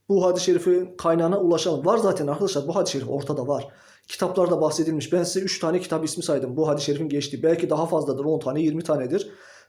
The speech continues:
Benim bildiğim üç tane kitap ismini de söyledim. Kaynaklarını verdim size. Burada, e, bu hadis-i şerifi kaynak olarak göstermişler ve paylaşmışlar. Mucizevi bir hadis-i şerif. Bilmeyenler için, o videoyu izlemeyenler için ben şöyle söyleyeyim. Arkadaşlar Peygamber Efendimiz Aleyhisselam Ebu Hureyre radıyallahu anh anlatmış.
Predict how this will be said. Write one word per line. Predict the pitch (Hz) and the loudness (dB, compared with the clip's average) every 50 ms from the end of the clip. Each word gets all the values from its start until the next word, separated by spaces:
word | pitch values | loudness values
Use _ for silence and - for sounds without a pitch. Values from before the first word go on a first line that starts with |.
| _ - | _ 0
Benim | 185 220 233 220 214 | 2 2 4 2 2
bildiğim | 196 190 180 180 196 226 | 0 0 -2 -2 -2 -2
üç | 220 - | -2 -2
tane | - 190 175 170 | 0 0 0 0
kitap | 160 - - 208 196 170 | -2 -2 -2 -2 -2 -2
ismini | - - 160 156 | -4 -4 -4 -2
de | 190 190 | -2 -2
söyledim. | - 180 170 170 180 175 165 151 | 0 2 2 4 4 2 0 -2
Kaynaklarını | - 156 156 160 156 160 175 160 160 151 143 | -2 -2 -2 -2 -2 0 0 0 0 0 2
verdim | 151 156 160 185 175 | 2 2 0 0 -4
size. | - - 160 202 220 - - - _ _ _ _ _ _ - | -4 -4 -4 -4 -4 -6 -12 -20 _ _ _ _ _ _ 0
Burada, | 208 226 196 170 180 202 240 - - - - - _ _ _ - | 2 2 4 4 2 0 0 -2 -6 -12 -20 -20 _ _ _ -2
e, | 160 156 160 156 180 | 0 0 2 2 2
bu | 226 220 | 0 2
hadis-i | 220 196 - - | 0 0 0 2
şerifi | 202 185 165 - 247 - | 2 2 2 2 -2 -6
kaynak | - 175 165 185 220 220 | -2 -2 0 0 2 2
olarak | 190 160 156 143 139 143 - | 2 2 2 2 0 0 0
göstermişler | 180 185 180 - 202 196 202 185 - - 208 226 233 180 160 | 0 0 0 0 0 0 0 -2 -4 -4 -2 -2 -2 -2 -2
ve | 190 214 214 | -2 -2 -2
paylaşmışlar. | - 147 147 151 165 160 - 185 175 - 165 139 120 117 - - | -2 0 0 2 2 0 -2 -4 -4 -4 -4 -4 -6 -6 -10 -8
Mucizevi | 151 156 160 160 160 180 180 185 185 | -4 -4 -2 0 4 4 4 4 4
bir | |
hadis-i | 170 143 135 - | 2 0 0 -2
şerif. | - 135 127 123 - - | -4 -4 -6 -6 -6 -4
Bilmeyenler | 190 196 202 202 196 185 180 170 151 | -2 0 2 2 2 4 4 2 2
için, | 143 - 160 | 0 0 0
o | 165 175 170 | 0 0 0
videoyu | 180 180 185 180 185 | 2 2 2 2 2
izlemeyenler | 185 180 185 190 190 185 170 160 156 151 | 2 0 0 0 0 0 0 0 0 -2
için | 156 - 240 202 | -2 -4 -4 -2
ben | 175 175 | 0 0
şöyle | 175 - 185 180 170 | 2 2 2 2 2
söyleyeyim. | - - 147 147 185 226 220 - - - - - _ - | 0 0 -2 -2 -2 -2 -4 -8 -14 -20 -20 -20 _ -6
Arkadaşlar | 170 156 151 202 185 190 185 156 123 | -4 -2 0 0 0 0 0 -2 0
Peygamber | - 170 170 170 180 175 - 165 | 0 0 2 2 2 2 0 0
Efendimiz | 165 170 160 160 170 | 0 0 -2 -2 0
Aleyhisselam | 180 170 165 - 175 208 190 | 0 0 0 -2 -4 -2 -2
Ebu | 160 160 156 160 160 | -2 -2 0 2 2
Hureyre | 170 160 170 175 180 180 | 2 4 4 4 4 4
radıyallahu | 170 151 151 156 143 147 143 143 135 | 4 2 2 0 0 0 0 -2 -2
anh | 135 | -2
anlatmış. | 156 175 170 160 - 196 202 - - | 0 0 -2 -2 -4 -6 -6 -6 -8